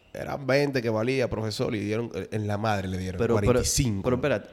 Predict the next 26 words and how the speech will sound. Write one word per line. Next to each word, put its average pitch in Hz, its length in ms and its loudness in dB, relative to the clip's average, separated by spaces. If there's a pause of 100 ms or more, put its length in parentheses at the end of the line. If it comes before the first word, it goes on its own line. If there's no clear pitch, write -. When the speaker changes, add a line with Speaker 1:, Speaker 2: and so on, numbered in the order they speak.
Speaker 2:
tú 104 140 -10
sabes 135 260 2
que 165 80 -2
hay 175 80 2
presión 147 420 -2
por 123 140 -2
otro 117 240 -2
lado. 139 300 0 (260)
Tú 113 80 -8
sabes 139 180 2
que - 100 -4
el 151 80 0
Barcelona, 143 520 0 (320)
a 107 80 -4
los 117 140 4
equipos, 160 480 2 (720)
pa' 127 100 -2
Carliño 170 400 4
el 220 80 4
Barcelona 185 360 0
no 202 60 0
es 196 60 2
un 208 120 6
equipo 202 280 2
grande. 156 460 4 (340)
Speaker 1:
Ujú. 95 200 -8